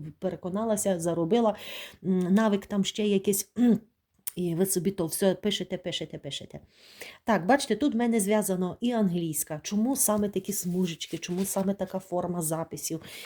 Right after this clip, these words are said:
Е, що це мені дає? <clears throat> Тут в мене ще є такі малесенькі карточки.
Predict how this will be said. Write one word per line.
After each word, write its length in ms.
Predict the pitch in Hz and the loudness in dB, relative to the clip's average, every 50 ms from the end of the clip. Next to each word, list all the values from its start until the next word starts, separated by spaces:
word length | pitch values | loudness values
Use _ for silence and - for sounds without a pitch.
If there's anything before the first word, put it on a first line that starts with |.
| - - - - - | -18 -18 -20 -8 -4
Е, 160 | 180 185 175 | -2 -2 -2
що 200 | - - - 202 | -2 0 0 0
це 200 | 202 - 214 208 | 0 2 2 4
мені 240 | 196 202 202 202 202 | 4 6 6 4 4
дає? 460 | - 202 208 202 156 185 196 175 175 - - _ - | 4 2 0 0 4 4 4 4 4 0 -6 _ 0
<clears throat> 220 | 294 302 - - - 285 285 262 233 185 - - - - - _ _ _ _ _ _ _ _ _ | 2 2 2 6 6 8 10 10 8 6 4 -2 -10 -20 -20 _ _ _ _ _ _ _ _ _
Тут 140 | - 185 160 | -14 -12 -10
в 40 | 175 | -8
мене 220 | 185 180 160 165 | -8 -8 -8 -10
ще 160 | 160 - 185 | -10 -8 -8
є 60 | 190 190 | -10 -10
такі 160 | - - 202 | -8 -10 -8
малесенькі 520 | 208 190 175 165 160 - 170 170 - 175 | -8 -6 -4 -4 -6 -6 -8 -10 -12 -12
карточки. 600 | - - 180 - - - - - - - 285 - | -16 -16 -18 -18 -18 -20 -20 -20 -14 -12 -14 -14